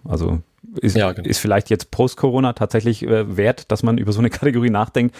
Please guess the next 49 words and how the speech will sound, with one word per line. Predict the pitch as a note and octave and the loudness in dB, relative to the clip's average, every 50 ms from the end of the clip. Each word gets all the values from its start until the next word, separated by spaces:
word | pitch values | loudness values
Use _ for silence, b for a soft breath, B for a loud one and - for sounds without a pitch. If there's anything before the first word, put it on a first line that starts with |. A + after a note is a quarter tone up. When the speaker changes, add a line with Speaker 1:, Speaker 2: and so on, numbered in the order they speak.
| B B B B | B B B B
Speaker 1:
aber | - - F#2+ G2+ | 0 0 2 2
vorher | - - F2 F#2 G#2 A2 G2+ F2+ | 2 0 0 2 2 2 2 2
war, | F2 D#2+ E2+ E2+ E2+ E2+ - | 2 2 2 2 0 0 -2
äh, | - F2+ F2 | -2 -2 -2
Regierung, | E2 - E2+ - - F2+ G#2 A2 A2 A2+ A2 G#2+ G2+ B B B B B B B - | -2 -2 -4 -4 -2 0 0 2 4 2 2 2 0 B B B B B B B -2
ähm, | - F#2 F2+ F2+ F2 | 0 2 2 2 0
hätte | E2 E2 F2+ D#2+ F#2+ | 0 -2 0 2 2
es, | E2+ E2 - - | 2 2 0 0
glaub | - E2+ D#2 D#2+ | 0 0 2 2
ich, | - | 0
als | E2+ - - | -2 -2 0
Angebot, | - F2+ F2+ F2 - - E2 E2 - - - | 0 2 2 2 2 2 0 0 0 -4 -4
äh, | - D#2+ D#2 | -2 -2 0
bei | - E2 | 2 2
uns | E2 D#2+ E2 - | 2 0 0 -2
gar | - - | 0 0
nicht, | - - - - - - | 0 0 -2 -4 -4 0
gar | D#2+ D#2+ | 0 0
nicht | D#2+ - | 0 0
wirklich | E2 D#2 - E2+ - - | -2 -2 -2 -4 -6 -6
gegeben. | - - - C#2+ D2+ D#2+ D#2+ B B B B B B B B B B B B B B _ _ _ _ _ _ _ _ _ _ _ _ _ _ _ _ _ _ _ _ _ _ _ _ - | -6 -4 -2 -2 0 -2 -4 B B B B B B B B B B B B B B _ _ _ _ _ _ _ _ _ _ _ _ _ _ _ _ _ _ _ _ _ _ _ _ 0
Ja, | G#2+ G2 E2 - - - | 0 2 2 0 -2 -2
ähm, | - G#2 G2+ A2 | 0 0 0 0
vielleicht | F#2+ - A2+ A#2 D#3 - - | -2 0 0 0 0 0 -2
auch | - B2 D3 | -2 0 0
noch | C#3 - | 0 2
ganz | - A#2 B2 - | 0 -2 0 0
kurz | - B2+ - | -2 -2 0
der | A2 | 0
Vollständigkeit | - - A#2+ - - C#3+ - - B2+ A#2 | 0 0 0 0 0 -2 0 0 0 0
halber, | A#2+ B2+ B2 B2+ A#2 | 0 0 0 0 0
wir | G#2 | 0
haben | G#2 | 0
ja | G#2 | 0
gerade | G2+ G#2+ G2 G#2 | 2 0 0 0
gesagt, | - - A2 - - | 0 -2 -2 -2 0
ähm, | - G2+ G#2 G2+ G#2 G#2 | 0 0 2 0 0 0
wir | G#2 G#2 G2 | 0 0 0
beziehen | - - - A2+ A2+ | -2 -2 0 0 2
uns | G#2+ - | 2 0
auf | F#2 - - | 0 0 -2
absolute | - - - G#2+ G#2 G#2 F#2 G2+ F#2 - | -2 0 0 0 2 2 2 2 0 0
Abrufzahlen | - - - C3+ - - - B2 G#2 A#2 C3 C#3 C#3 B2+ | 0 -2 -2 -4 -4 -2 -2 0 0 2 2 0 0 -2
und | G#2+ G#2 | -2 -2
da | G2+ | -4
sind | - - G#2 | -2 -2 -2
eigentlich | - F#2+ F#2+ F#2+ F2+ - | -2 -2 -2 -2 -2 0
alle | F#2+ F#2+ | 0 2
gewachsen. | F#2 F#2 E2+ F#2 G2 - - - C#3+ | 2 2 2 0 0 0 0 0 0